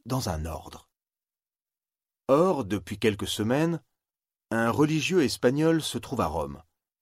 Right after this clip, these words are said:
fondateur lui aussi d'une communauté de frères prêcheurs, Dominique de Guzman.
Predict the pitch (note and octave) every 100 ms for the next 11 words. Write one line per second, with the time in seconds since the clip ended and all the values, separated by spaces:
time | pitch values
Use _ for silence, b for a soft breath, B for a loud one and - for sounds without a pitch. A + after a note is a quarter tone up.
0 | _ _ - - A2 G2+ C#3 A2+ F#2 F2+
1 | E2+ - C3+ A2 F#2+ - G#2+ G2+ F#2 -
2 | C#3+ B2 G#2 - A2 - G#2+ - F#2 D2+
3 | C#2+ - _ _ _ _ _ _ _ G#2+
4 | C#3 C3 A2 C3+ D#3 C3 A#2 A2 - D2
5 | A1+ -